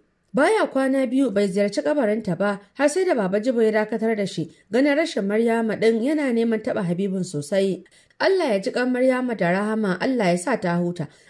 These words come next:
Allah ya karɓi bakuncinta. Bayan shekaru biyu da rasuwar Maryama da kuma riƙon Mansur da ya dawo hannun Hajara, ita ce madadin uwa a gare shi, Habibu kuma uba a gare shi, Mansur kuma ya kasance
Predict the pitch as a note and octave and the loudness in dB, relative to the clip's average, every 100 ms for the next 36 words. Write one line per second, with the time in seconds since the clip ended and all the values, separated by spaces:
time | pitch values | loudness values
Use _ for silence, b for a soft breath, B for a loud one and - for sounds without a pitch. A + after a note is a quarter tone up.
0 | b E4 E4 B3 G#3 F#3 - G#3+ G#3 A3 | b 0 2 2 2 0 0 2 0 0
1 | A3+ A#3 G3+ - F3+ E3 D#3 D3 - _ | -2 -4 -6 -4 -2 0 -2 -4 -8 _
2 | _ - A#3 D#4+ G4+ G4+ - A3+ B3+ C4 | _ -6 0 0 0 -2 0 2 2 2
3 | D4+ B3+ F3+ A#3+ B3+ C4 C4 B3+ C4+ B3+ | 2 2 2 2 2 4 6 4 4 2
4 | A#3+ F#3+ F#3+ A3+ C#4+ D#4+ E4+ C4+ F#3+ F3 | 2 2 0 2 2 2 0 0 0 0
5 | C4 A#3+ F3+ F#3+ A3 A3 G#3 G#3+ A3+ A3 | 2 2 2 2 2 0 0 0 0 0
6 | A3 G#3+ A#3 A3+ F#3+ - _ _ - - | 0 0 0 2 0 -4 _ _ -2 0
7 | G#4 E4+ C4 C4 A#3 A3 A3 A#3 A3 F3 | 2 2 2 4 4 2 2 0 0 0
8 | F3 F#3 - - _ _ F#3+ C4 G4 D4+ | 0 0 -4 -10 _ _ 2 4 4 2
9 | B3+ C4 A#3 G#3 A3+ G#3 E3+ F#3+ G#3+ G#3 | 2 2 2 2 0 0 0 2 0 -2
10 | E3 _ _ - G3 G#3+ F#4 C#4 C4 B3 | -6 _ _ -4 -2 2 2 2 2 2
11 | A3 A#3+ D#4+ D#4 B3 | 2 2 2 0 0